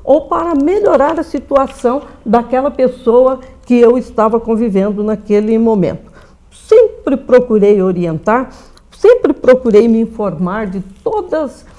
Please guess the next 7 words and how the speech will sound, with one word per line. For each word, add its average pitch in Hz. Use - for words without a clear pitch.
as, 220
os 220
atendimentos 233
feitos 214
no 190
meu 185
trabalho, 196